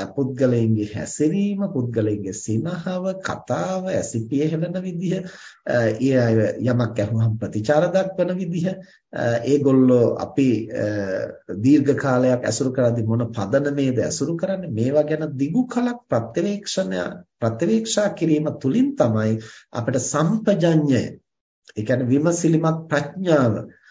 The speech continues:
උපදවාගෙන පුද්ගල චරිත හඳුනා ගන්නට පුළුවන් වෙනවා. ඉතින් ඒ නිසා මේ පැවැත්මේදී අපිට හුඟක් වෙලාවට වරදින තැනක් තමයි මේ මිතුරන් ඇසුරු කිරීම. සමාජයේ බොහෝ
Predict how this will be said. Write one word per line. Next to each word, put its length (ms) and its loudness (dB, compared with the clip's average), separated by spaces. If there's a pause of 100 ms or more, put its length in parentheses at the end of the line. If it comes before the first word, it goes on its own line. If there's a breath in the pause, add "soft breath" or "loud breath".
(140)
උපදවාගෙන 840 2 (240)
පුද්ගල 440 0
චරිත 380 -2
හඳුනා 460 -4
ගන්නට 360 -8
පුළුවන් 340 -6
වෙනවා. 160 -16
ඉතින් 160 -4
ඒ 80 0
නිසා 320 0 (360 loud breath)
මේ 140 -2
පැවැත්මේදී 1000 0 (100)
අපිට 240 -8
හුඟක් 240 -4 (480)
වෙලාවට 560 -2
වරදින 560 0
තැනක් 340 -2
තමයි 300 -4
මේ 180 -2
මිතුරන් 580 0
ඇසුරු 340 -2
කිරීම. 340 -10 (600 loud breath)
සමාජයේ 640 0
බොහෝ 460 -2